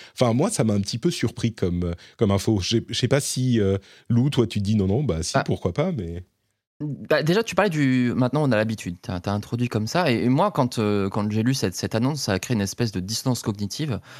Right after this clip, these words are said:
Speaker 2: Euh, je me disais, mais c'est, enfin, E A, c'est pas possible. C'est, c'est trop énorme. <laughs> Je, je, c'est pas... Pourquoi ils chercheraient à se vendre, tu vois ? Et en même temps, depuis Activision Blizzard, on, on est, on est plus surpris. Le, c'était tellement un, un coup de tonnerre déjà que ça, ça semblerait presque, euh,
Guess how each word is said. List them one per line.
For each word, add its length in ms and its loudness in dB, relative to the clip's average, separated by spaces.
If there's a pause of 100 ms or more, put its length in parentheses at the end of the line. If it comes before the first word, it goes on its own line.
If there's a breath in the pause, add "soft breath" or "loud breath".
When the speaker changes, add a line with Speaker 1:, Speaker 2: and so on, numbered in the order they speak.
(200 loud breath)
Speaker 2:
Euh, 440 0
je 140 -6
me 60 2
disais, 120 2
mais 120 2
c'est, 120 -12
enfin, 220 -6
E 80 -4 (180)
A, 40 2
c'est 160 -6
pas 120 -10
possible. 400 -2
C'est, 140 -8
c'est 160 -6
trop 280 -2
énorme. 420 2
<laughs> 100 0
Je, 160 2
je, 100 0 (100)
c'est 140 -4
pas... 140 -2 (300 loud breath)
Pourquoi 380 0
ils 120 2
chercheraient 400 -2
à 60 0
se 120 -8
vendre, 240 0
tu 140 -8
vois ? 180 -2 (300 loud breath)
Et 80 2
en 60 4
même 180 4
temps, 320 2
depuis 460 0
Activision 500 -2
Blizzard, 380 0
on, 100 -2
on 140 -2
est, 100 -2
on 100 -2
est 60 0
plus 220 -6
surpris. 420 0
Le, 240 -4
c'était 280 -8
tellement 540 0
un, 280 0 (160)
un 40 -6
coup 160 -2
de 60 0
tonnerre 420 2
déjà 360 2
que 340 -2
ça, 140 -10
ça 160 -8
semblerait 400 -2 (400 loud breath)
presque, 360 0
euh, 640 0